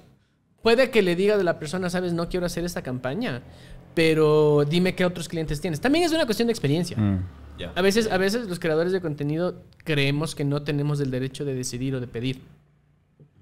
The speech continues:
Speaker 1: Nos olvida, o sea, pensamos que todo lo que nos dan es como un favor.
Speaker 3: Es lo que hay, así.
Speaker 1: Exacto, y es lo que hay. O sea, es como, "Ah, te estoy dando la oportunidad", porque muchas veces también me lo han dicho.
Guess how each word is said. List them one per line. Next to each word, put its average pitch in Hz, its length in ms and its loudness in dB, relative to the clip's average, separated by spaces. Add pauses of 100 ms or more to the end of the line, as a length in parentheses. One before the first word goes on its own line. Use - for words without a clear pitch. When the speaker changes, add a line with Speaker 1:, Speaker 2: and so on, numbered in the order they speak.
(120)
Speaker 1:
Nos 147 120 0
olvida, 143 320 2
o 160 40 -6
sea, 143 360 -4
pensamos 165 400 0
que - 80 -4
todo 165 280 0
lo 170 100 -2
que 160 100 -4
nos 131 380 -6
dan 165 240 0
es 143 140 -4
como 143 160 -4
un 143 100 -4
favor. 135 420 -4
Speaker 3:
Es 104 60 -18
lo 95 140 -8
que 92 80 -8
hay, 87 160 -4
así. - 200 -14
Speaker 1:
Exacto, 151 300 -2
y 160 120 0
es 160 80 0
lo 175 100 2
que 147 100 0
hay. 143 240 -2
O 139 40 -4
sea, 151 80 -2
es 147 60 -4
como, 143 360 -4
"Ah, 165 120 -2
te 147 80 -4
estoy 165 200 -4
dando 165 180 -2
la 156 100 2
oportunidad", 143 760 0
porque 165 180 -2
muchas 180 200 -2
veces 175 120 -2
también 147 240 0
me 135 80 0
lo 120 60 -2
han 135 80 -2
dicho. 196 260 2